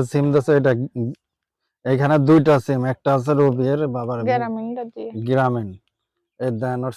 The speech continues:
Speaker 1: ফোনের অবস্থা।
Speaker 2: গরিব মানুষ কি করবো, একটা এটা
Speaker 1: এই
Speaker 2: পাই, এটা দিয়ে
Speaker 1: ক্লিক করলে
Speaker 2: করি।
Speaker 1: টিপ দিলেও কাজ হয় না, এত শক্ত।
Speaker 2: হ।
Speaker 1: এত শক্ত জিনিস টিপা যায়? এটা বলো।
Speaker 2: টিপা যায় না তো। এখন কি করবো?
Speaker 1: আচ্ছা,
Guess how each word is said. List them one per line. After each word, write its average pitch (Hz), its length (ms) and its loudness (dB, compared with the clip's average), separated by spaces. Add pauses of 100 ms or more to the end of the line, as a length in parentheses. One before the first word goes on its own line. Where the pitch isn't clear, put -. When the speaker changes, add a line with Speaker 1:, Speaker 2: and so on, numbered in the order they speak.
Speaker 1:
ফোনের 127 300 -6 (100)
অবস্থা। 113 460 -10 (1040)
Speaker 2:
গরিব 294 320 2
মানুষ 262 320 -2
কি 302 140 -6
করবো, 240 320 -2 (140)
একটা - 260 -12
এটা - 220 -2
Speaker 1:
এই - 80 -4
Speaker 2:
পাই, 254 160 -2 (100)
এটা 247 180 -8
দিয়ে 247 100 -4
Speaker 1:
ক্লিক 147 320 2
করলে 156 200 4
Speaker 2:
করি। 139 240 -4 (120)
Speaker 1:
টিপ 156 240 4
দিলেও 160 240 6
কাজ 139 240 0
হয় 123 160 -2
না, 117 60 -6 (100)
এত 120 140 -6
শক্ত। - 400 -4 (360)
Speaker 2:
হ। - 20 -14 (680)
Speaker 1:
এত - 100 -10 (220)
শক্ত 143 220 -2 (120)
জিনিস 156 260 -2
টিপা 147 300 0
যায়? 120 240 -8 (560)
এটা 135 300 -2
বলো। 113 260 -6 (760)
Speaker 2:
টিপা 254 300 -2
যায় 220 320 -4
না 233 80 -6 (100)
তো। 226 80 -4 (300)
এখন 285 200 -4
কি 349 140 0 (100)
করবো? 254 300 0 (680)
Speaker 1:
আচ্ছা, 117 260 -4